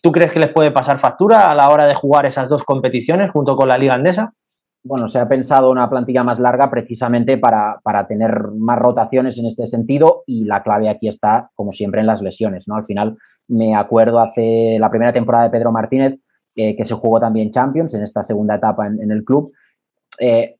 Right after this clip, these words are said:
Speaker 2: fue una temporada que fue una escabechina total de lesiones. Entonces, eh, pasó factura en, en Europa y tienes que centrar siempre más tus esfuerzos, evidentemente, en la competición doméstica, porque al final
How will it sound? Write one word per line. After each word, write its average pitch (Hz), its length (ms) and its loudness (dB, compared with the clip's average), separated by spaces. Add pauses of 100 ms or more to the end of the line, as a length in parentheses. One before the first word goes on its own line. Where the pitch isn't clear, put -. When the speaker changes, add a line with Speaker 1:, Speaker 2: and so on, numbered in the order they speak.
(240)
Speaker 2:
fue 123 120 -2
una 110 80 -2
temporada 113 540 4
que 113 120 -10
fue 117 80 -8
una 107 80 -4
escabechina 110 500 -2
total 113 320 0
de 123 80 2
lesiones. 117 540 -2
Entonces, 110 580 -6
eh, - 160 -14
pasó 117 280 -2
factura 120 500 2
en, 113 160 -6
en 113 160 -2
Europa 127 640 4
y 101 460 -8
tienes 110 260 -4
que 117 80 -2
centrar 117 360 0
siempre 120 360 -2
más 117 220 -4
tus 120 160 -2
esfuerzos, 120 500 -2
evidentemente, 117 800 -2 (200)
en 113 140 0
la 110 120 0
competición 120 520 -2
doméstica, 131 480 0
porque 120 200 -4
al 110 120 -2
final 123 340 -2